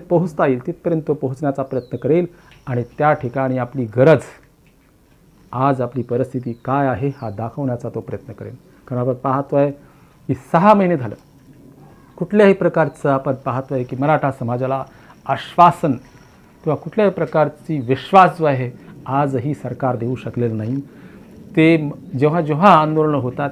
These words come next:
त्या त्या वेळेला फक्त शब्द देतात आणि बाहेर जेव्हा मीडियासमोर बोलतात त्यावेळेला त्यांचा एकच शब्द असतो, "ओबीसीला धक्का न लागता मराठा समाजाला आम्ही कायमस्वरूपी टिकणारं आरक्षण देणार आहोत." म्हणजे कसं देणार आहोत नेमकं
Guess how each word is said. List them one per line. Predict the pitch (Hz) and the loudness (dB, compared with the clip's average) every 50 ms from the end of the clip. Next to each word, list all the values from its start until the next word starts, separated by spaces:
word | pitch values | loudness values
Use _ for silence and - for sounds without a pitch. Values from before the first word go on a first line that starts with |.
| - - | -2 2
त्या | 139 143 | 2 2
त्या | 147 143 185 165 | 2 2 0 0
वेळेला | 151 147 143 143 - | 2 2 0 0 -2
फक्त | - 139 - - 131 | -4 -6 -6 -6 -8
शब्द | - - - 185 - - | -8 -6 -8 -4 0 0
देतात | 151 127 127 123 - 123 120 113 - - - - - - - - - | 0 0 0 -2 -2 -4 -6 -6 -8 -14 -20 -20 -20 -20 -20 -14 -6
आणि | 131 131 131 | -4 -2 -2
बाहेर | 117 113 117 113 165 190 185 | -2 -2 -2 -2 0 0 0
जेव्हा | 175 - - - 147 131 139 135 147 139 | -2 -4 -8 -8 -6 -4 -2 -2 -2 -2
मीडियासमोर | 117 117 143 170 202 202 190 - - - 151 151 143 | -2 0 2 4 4 4 4 2 -2 -4 -4 -4 -4
बोलतात | 135 135 131 123 131 - 143 143 143 - - - | -4 -4 -6 -6 -4 -2 -2 -2 -2 -4 -4 -4
त्यावेळेला | 135 143 147 139 127 123 123 127 127 | -2 0 0 0 -2 -2 -2 -4 -4
त्यांचा | 123 - 123 120 - 120 117 117 - | -4 -6 -8 -6 -4 -4 -4 -4 -4
एकच | 127 147 - - 190 160 | -6 -4 -4 -4 -6 -6
शब्द | - - 131 123 123 120 | -6 -8 -8 -8 -8 -8
असतो, | 117 - - 147 131 127 - - - - - - - - - | -8 -8 -8 -6 -6 -6 -6 -10 -14 -18 -18 -18 -10 -2 2
"ओबीसीला | 165 190 185 196 180 - - 147 139 139 139 135 | 4 6 6 6 4 2 2 0 2 2 2 2
धक्का | 123 113 113 - - 139 127 127 | 0 -4 -10 -10 -6 -6 -4 -4
न | 123 113 131 | -4 -2 -2
लागता | 180 185 151 127 117 113 - - - 131 123 120 | -2 -2 -2 -2 -4 -6 -8 -10 -10 -8 -6 -4
मराठा | 117 117 143 156 160 - 156 143 | -2 2 2 4 4 2 0 -2
समाजाला | - - 131 120 120 120 120 120 113 123 127 131 131 - - - - - - - - | -4 -6 -8 -8 -8 -6 -6 -4 -4 -2 -4 -4 -6 -10 -16 -18 -20 -20 -20 -16 -8
आम्ही | 127 127 131 131 131 135 131 - - - - - - | -4 0 2 2 2 2 0 -2 -8 -14 -14 -4 0
कायमस्वरूपी | 139 139 175 190 170 165 160 - 139 131 131 131 - 131 131 | 4 4 4 4 4 0 0 -2 -2 -2 0 0 0 -2 -2
टिकणारं | 127 - 131 - 127 127 131 131 127 131 135 - 117 | -2 -4 -4 -2 -2 0 2 2 2 2 0 -2 -4
आरक्षण | 110 123 123 - - 135 127 127 | -4 -4 -4 -4 -4 -4 -4 -2
देणार | 117 120 120 120 117 117 | -2 -2 -2 -2 -4 -4
आहोत." | 113 101 113 113 117 - - - - - - - | -6 -6 -8 -10 -12 -14 -20 -20 -20 -20 -14 -10
म्हणजे | 139 120 131 135 | -6 -2 -2 -2
कसं | 135 - - 202 - 185 180 | 0 0 0 2 2 2 2
देणार | 156 147 143 143 | 2 2 2 2
आहोत | 139 139 139 139 - | 2 2 0 -2 -4
नेमकं | 135 127 127 - 139 135 135 | -6 -6 -6 -4 -4 -4 -4